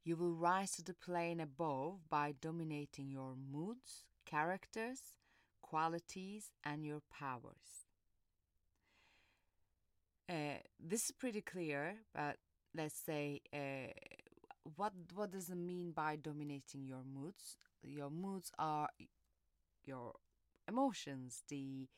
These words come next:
the life of the mood that you create to live in. Uh, as, as the saying, I don't know if I wrote it, some, if I heard this somewhere else, but I bump-, I stumbled onto this, um,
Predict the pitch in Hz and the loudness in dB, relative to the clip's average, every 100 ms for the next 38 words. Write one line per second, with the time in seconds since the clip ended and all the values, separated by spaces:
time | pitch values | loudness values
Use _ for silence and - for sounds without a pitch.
0 | - _ _ 147 139 139 156 160 156 - | -20 _ _ -4 -2 2 4 4 2 -4
1 | 143 - 143 151 151 143 - 131 131 - | -12 -8 -4 -2 -2 -4 -10 -12 -12 -10
2 | - 151 143 139 - - 131 131 135 156 | -6 -2 -2 -2 -6 -10 -8 -6 -2 0
3 | 135 127 - - - - _ - - - | 0 -2 -10 -20 -20 -20 _ -6 -4 -4
4 | - - 147 151 147 135 - - - - | -8 -2 0 2 0 0 -2 -2 -6 -8
5 | - _ - 151 143 147 - 170 156 156 | -10 _ -4 -2 -2 -4 0 4 4 4
6 | 151 147 143 151 _ - 160 156 151 - | 4 0 -4 -10 _ -2 0 0 -2 -4
7 | - 156 185 175 151 139 104 143 - 151 | 4 6 8 6 4 0 -4 -6 -6 -6
8 | - 147 - 139 135 151 175 147 - 143 | -6 -8 -2 -2 0 0 0 -4 -4 -4
9 | 139 135 127 - 131 131 131 - - 139 | -4 -6 -8 -6 -2 -2 -4 -8 -4 -2
10 | 139 - 139 135 - - - 175 180 151 | -2 -2 -2 -2 -4 -6 0 0 0 -4
11 | 135 - - 135 - - - - - - | -4 -6 -8 -8 -8 -14 -20 -20 -20 -6
12 | 143 135 131 | -2 -2 -4